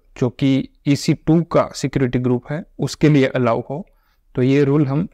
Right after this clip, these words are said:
यहाँ पे सेव कर देते हैं, और अभी कनेक्ट कर लेते हैं ई सी टू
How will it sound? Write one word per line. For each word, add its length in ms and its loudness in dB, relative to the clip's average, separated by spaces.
यहाँ 180 -6
पे 100 -4
सेव 240 -2
कर 180 -2
देते 280 -6
हैं, 200 -12
और 200 0
अभी 360 2
कनेक्ट 400 0
कर 140 4
लेते 320 2
हैं 260 -4
ई 160 -2
सी 180 -2
टू 240 0